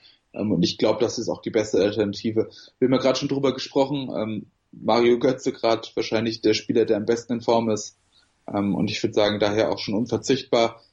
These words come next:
Ähm, zudem natürlich auch mit seiner ganzen Spielweise, glaub ich, besser geeignet, ähm, für die doch, ähm, ja, eher, ja, großgewachsene und stabile Innenverteidigung von, von Tottenham. Ich glaub, da kann er mit seiner Beweglichkeit und, und seiner Arbeitsrate durchaus mehr anrichten als jetzt ein Alcázar,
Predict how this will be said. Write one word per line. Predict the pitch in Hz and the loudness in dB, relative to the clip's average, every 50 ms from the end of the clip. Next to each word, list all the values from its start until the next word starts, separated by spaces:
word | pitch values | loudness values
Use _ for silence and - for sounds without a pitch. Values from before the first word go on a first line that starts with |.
| _ _ _ _ - | _ _ _ _ -8
Ähm, | 87 90 98 104 101 - - - | -6 -4 -4 -4 -6 -8 -8 -10
zudem | - - 123 107 113 110 107 113 113 | -6 -6 -2 2 2 4 4 4 4
natürlich | 113 107 107 - - 113 107 110 - 139 | 2 2 0 2 0 0 0 2 0 0
auch | - - - | 0 0 0
mit | 123 110 | -2 -2
seiner | 113 110 107 104 | 0 0 0 2
ganzen | 101 104 104 101 - 107 | 2 0 0 -2 -6 -8
Spielweise, | - - - 117 117 107 110 107 107 107 113 | -8 -4 0 -2 0 2 2 2 2 0 -2
glaub | - - 98 101 107 | 0 2 0 0 0
ich, | 110 - | -2 -2
besser | - 113 113 - - 113 | -2 -2 -2 0 -2 -2
geeignet, | 104 113 107 107 120 123 120 - 127 120 113 110 - - | 0 0 0 2 2 2 2 0 -2 -6 -6 -6 -8 -6
ähm, | - - 98 101 101 | -4 -2 -2 -2 -4
für | - - 110 | -2 -2 -2
die | 110 113 107 | -2 -2 -2
doch, | - 120 113 - - - _ _ _ _ _ _ _ _ _ _ _ _ - | 0 0 0 0 -2 -12 _ _ _ _ _ _ _ _ _ _ _ _ -8
ähm, | 98 98 101 107 104 95 87 - _ _ _ _ _ _ - | -6 -6 -4 -4 -6 -8 -8 -10 _ _ _ _ _ _ -6
ja, | - 87 104 104 | 0 2 4 4
eher, | 92 - 104 113 110 107 107 107 107 - _ _ _ _ _ _ _ _ _ _ _ _ _ _ _ _ - | 4 4 4 4 4 4 4 2 0 -6 _ _ _ _ _ _ _ _ _ _ _ _ _ _ _ _ -2
ja, | - 127 120 117 | 0 2 2 2
großgewachsene | 120 - _ - - 147 156 170 175 - 160 135 143 131 127 - - 151 143 127 | 0 -6 _ -2 0 2 2 2 2 0 -2 2 2 2 0 0 -4 -4 -2 0
und | 120 117 120 117 120 - | 0 0 -2 -4 -8 -8
stabile | 139 - - - 123 - 131 143 143 143 | -10 -6 0 0 0 0 0 0 2 2
Innenverteidigung | 135 131 127 - 131 123 131 127 123 127 127 120 127 123 123 120 | 2 2 0 -2 -2 0 2 2 0 0 0 -2 0 0 -2 -4
von, | - - 131 117 113 117 113 104 - | -6 -2 -2 -2 -2 -2 -6 -10 -10
von | - 123 117 | -8 -8 -8
Tottenham. | 113 - 127 117 110 120 120 117 113 113 | -2 0 0 0 0 0 -2 -2 -2 -4
Ich | 107 - | -6 -2
glaub, | - 107 - | -2 -2 0
da | - 110 | 0 -2
kann | - - - 113 | -2 -2 -2 0
er | 113 | 2
mit | 117 113 113 | 0 2 2
seiner | 120 113 113 104 | 2 0 0 0
Beweglichkeit | 110 107 107 - 117 113 110 117 113 - - - - 120 110 110 107 - - | -2 -2 0 0 0 0 0 -6 -10 -10 -12 -6 0 2 4 4 4 2 -2
und, | - - 95 104 104 104 | -10 -10 -10 -10 -10 -10
und | - 101 101 101 | -10 -10 -8 -2
seiner | - 104 104 107 101 98 | -2 0 0 2 2 2
Arbeitsrate | 95 - 67 95 98 107 107 104 - - - 107 107 104 - 104 | 2 4 2 2 4 2 2 0 0 -2 2 2 2 2 0 -6
durchaus | 107 113 110 104 107 98 104 - - - | -2 0 0 0 2 -2 -2 -2 -2 0
mehr | 117 113 113 110 113 113 107 107 101 - - - | 2 4 6 6 6 6 6 4 2 0 -2 -4
anrichten | 107 110 107 101 110 110 - - - 107 | -4 -4 -2 -4 -6 -6 -8 -8 -4 0
als | 95 92 92 - - | 0 0 0 2 0
jetzt | 104 - - - - - | 0 0 -2 -10 -8 -2
ein | 101 90 | 0 2
Alcázar, | - 92 101 - 123 117 113 117 135 120 113 - - | 2 2 0 2 0 0 2 2 2 2 2 0 -2